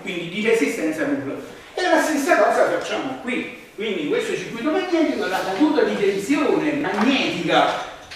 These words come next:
ai capi di queste connessioni in ferro viene trascurata rispetto alla caduta di tensione magnetica ai capi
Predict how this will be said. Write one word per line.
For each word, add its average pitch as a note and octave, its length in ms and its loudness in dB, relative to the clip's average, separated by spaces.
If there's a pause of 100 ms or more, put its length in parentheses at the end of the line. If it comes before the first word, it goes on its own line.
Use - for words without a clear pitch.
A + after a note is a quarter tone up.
ai F3+ 220 -2
capi C#4+ 460 4
di - 60 -6
queste G#3+ 440 -2
connessioni F#3+ 840 0
in F3 100 -6
ferro - 840 0 (400)
viene B3 420 4
trascurata - 1200 2
rispetto C4 760 2
alla B3 220 0
caduta B3+ 460 4
di E3+ 160 -2
tensione A3 420 2
magnetica B3+ 580 2
ai C4 160 0
capi A3 460 0